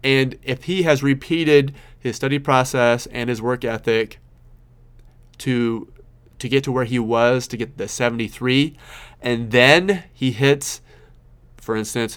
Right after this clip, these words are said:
financial management and strategic planning, whatever his low points are, and hits those really hard, I think he is going to do well this time. Thank you for writing in, Tammy.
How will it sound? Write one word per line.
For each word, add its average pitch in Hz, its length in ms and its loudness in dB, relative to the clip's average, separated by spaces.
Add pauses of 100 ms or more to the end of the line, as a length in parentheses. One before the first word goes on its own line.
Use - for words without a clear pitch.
financial 104 360 -10
management 113 560 -4
and 104 200 -10
strategic - 460 -10
planning, 117 360 -2 (420)
whatever 147 340 6
his 135 180 2
low 127 220 4
points 107 320 -6
are, 101 300 -4 (580)
and 113 80 -12
hits 123 180 -2
those 117 200 0
really 117 220 0
hard, 110 380 -2
I 104 100 -8
think 123 280 -8
he 117 140 -10
is 107 120 -12
going 104 280 -8
to 101 80 -10
do 101 400 -6 (480)
well 98 580 -4
this 101 220 -12
time. 90 340 -14 (560)
Thank 104 180 -10
you 110 60 -12
for 101 140 -8
writing 98 260 -6
in, 95 140 -8
Tammy. 87 300 -16